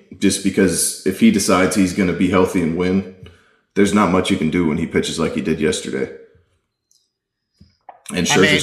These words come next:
Speaker 2: mean
Speaker 1: kinda the same boat. You know, Scherzer's gonna show up in the postseason, but the Braves beat Scherzer last year.
Speaker 2: The Braves had beaten Scherzer. That's the thing is they had beaten him. They had pit-, played really well against Scherzer for about three years.
Speaker 1: Yeah.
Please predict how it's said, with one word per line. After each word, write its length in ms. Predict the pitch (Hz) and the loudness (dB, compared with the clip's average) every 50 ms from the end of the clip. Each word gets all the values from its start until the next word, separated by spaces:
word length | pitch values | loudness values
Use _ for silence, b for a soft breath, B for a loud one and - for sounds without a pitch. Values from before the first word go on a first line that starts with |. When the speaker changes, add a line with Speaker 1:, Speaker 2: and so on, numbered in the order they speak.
| - - | -2 -2
Speaker 2:
mean 80 | 92 92 | 0 2
Speaker 1:
kinda 120 | 95 90 | 2 2
the 80 | 82 85 | 2 0
same 340 | - - 98 85 85 82 - | 0 0 0 0 0 0 0
boat. 300 | 82 80 85 80 - - | 2 2 2 2 0 0
You 80 | 92 | -2
know, 100 | 85 85 | -2 -2
Scherzer's 460 | 90 - - 107 107 104 95 90 80 - | 0 0 2 2 2 2 2 0 0 0
gonna 180 | 87 78 - | -2 -2 -2
show 260 | - - 117 90 - | 0 0 0 2 2
up 100 | 113 - | 0 0
in 80 | 78 98 | -2 -4
the 60 | - | -4
postseason, 640 | - - 90 85 - - 78 80 80 80 82 87 80 | -4 -2 -2 -2 -2 -2 -4 -4 -4 -4 -4 -6 -4
but 220 | 78 - - - | -4 -6 -4 -4
the 60 | 95 92 | -4 -2
Braves 300 | - - 220 262 240 196 | 2 2 2 2 2 2
beat 160 | - 120 - | 0 0 0
Scherzer 360 | - 123 131 135 113 - 90 87 | 2 2 2 2 2 0 0 -2
last 260 | - - - - - | -2 -4 -6 -6 -6
year. 340 | 78 76 - - - - - - 90 - - - - - _ _ _ _ _ _ _ _ _ _ _ _ _ _ _ _ - - - - _ 127 | -6 -6 -6 -6 -10 -12 -14 -14 -14 -14 -16 -20 -20 -20 _ _ _ _ _ _ _ _ _ _ _ _ _ _ _ _ -18 -18 -18 -14 _ -12
Speaker 2:
The 80 | 110 | -12
Braves 380 | 90 - 135 156 180 208 - - | -6 -2 0 2 2 2 2 0
had 200 | 165 135 107 110 | -2 -2 -2 -2
beaten 300 | 147 156 175 175 127 127 | -2 -2 -2 -2 -4 -8
Scherzer. 480 | - - - 139 139 147 147 117 104 104 | -6 -4 -2 0 0 0 0 -2 -4 -4
That's 260 | 107 123 147 147 - | -2 -2 -2 -4 -6
the 80 | 110 92 | -8 -4
thing 200 | - 139 135 123 | -2 -2 -2 -2
is 120 | 113 92 | -2 -2
they 160 | 120 135 139 | 0 0 0
had 180 | 131 107 87 82 | 0 -2 -4 -4
beaten 260 | 120 131 135 - - | -4 -4 -4 -4 -8
him. 120 | 104 101 | -10 -8
They 120 | 98 123 135 | -4 -2 -2
had 180 | 123 95 87 | -2 -2 -4
pit-, 320 | - 135 131 104 - _ - | -6 -6 -6 -6 -8 _ -4
played 220 | - 139 127 110 90 | -2 -2 -2 -2 -4
really 320 | 95 110 143 156 139 123 | -2 0 0 2 2 0
well 220 | 110 120 123 117 | 0 0 0 0
against 220 | 110 98 98 98 - | -2 -4 -6 -8 -6
Scherzer 260 | - 117 110 101 101 87 | -6 -6 -6 -8 -10 -12
for 140 | - 101 98 | -14 -14 -12
about 280 | 92 98 92 - - | -8 -8 -10 -8 -10
three 200 | 117 120 127 120 113 | -10 -8 -8 -6 -6
years. 400 | 113 113 117 120 123 120 - - | -4 -4 -4 -4 -6 -8 -10 -12
Speaker 1:
Yeah. 180 | - - - | -12 -12 -14